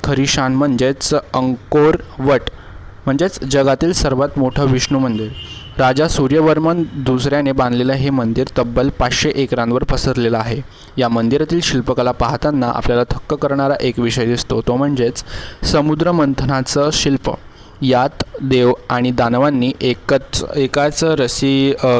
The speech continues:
खेचीतून अमृत मिळवण्याचा प्रसंग कोरलेला आहे आणि त्यातूनच भारतीय पुराणकथांचा प्रभाव आपल्याला स्पष्ट होतो.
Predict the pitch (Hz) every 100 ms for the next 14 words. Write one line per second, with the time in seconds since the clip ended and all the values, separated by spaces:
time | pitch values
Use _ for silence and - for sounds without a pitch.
0 | - 127 117 131 123 131 - 123 127 143
1 | 131 123 123 131 131 120 127 120 127 120
2 | 113 117 117 117 120 143 123 135 139 -
3 | - - 135 123 - 151 165 160 175 160
4 | 139 127 135 143 - 135 131 131 131 131
5 | 123 - 135 - 120 120 190 160 120 120
6 | 139 - 139 - 131 107 -